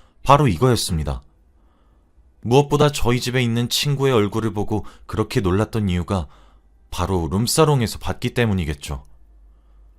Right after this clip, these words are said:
저는 머릿속에서 모든 퍼즐 조각이 다 맞추어졌고 화가 나서 미칠 지경이었어요.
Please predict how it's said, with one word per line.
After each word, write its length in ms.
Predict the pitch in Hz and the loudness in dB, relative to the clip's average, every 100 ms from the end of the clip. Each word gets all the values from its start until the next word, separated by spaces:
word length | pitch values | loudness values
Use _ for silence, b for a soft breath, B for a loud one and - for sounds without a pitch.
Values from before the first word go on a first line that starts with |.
| _ _ _ _ | _ _ _ _
저는 440 | - 90 85 95 76 B B | -6 -2 -2 -2 -8 B B
머릿속에서 680 | 92 92 120 - 110 110 117 | 2 2 2 -2 -2 0 -2
모든 340 | 90 92 120 | -2 -2 -2
퍼즐 340 | 120 - 135 127 | -4 -6 -4 -4
조각이 360 | 110 107 98 | -2 -4 -4
다 160 | 110 104 | -6 -4
맞추어졌고 840 | 95 78 - 104 98 82 - 82 - B B B B - | -2 -4 -4 -4 -4 -6 -6 -8 -8 B B B B -2
화가 260 | 165 165 | 0 2
나서 240 | 156 113 - | 0 0 -4
미칠 360 | 80 - 156 | -6 -4 -4
지경이었어요. 760 | 143 107 95 80 71 - 71 65 | -4 -4 -4 -4 -6 -6 -8 -8